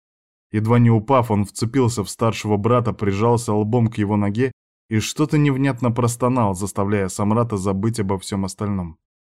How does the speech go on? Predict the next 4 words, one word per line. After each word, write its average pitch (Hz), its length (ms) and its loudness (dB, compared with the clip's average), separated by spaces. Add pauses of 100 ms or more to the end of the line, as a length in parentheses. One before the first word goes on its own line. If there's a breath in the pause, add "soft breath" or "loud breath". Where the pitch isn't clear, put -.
(460)
«Что - 280 -6
случилось?» 120 680 -4 (100)
спросил - 460 -6
он. 87 180 -8